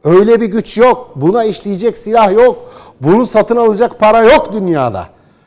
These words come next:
İşte o anneler bak çatır çatır çökertiyorlar P K K'yı. Bak bir tane daha katıldı oraya. Doksan yaşında benim annem. Ya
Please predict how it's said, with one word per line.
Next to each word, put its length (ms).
İşte 300
o 280
anneler 600
bak 260
çatır 360
çatır 300
çökertiyorlar 720
P 100
K 180
K'yı. 160
Bak 200
bir 100
tane 280
daha 140
katıldı 360
oraya. 380
Doksan 360
yaşında 400
benim 200
annem. 280
Ya 320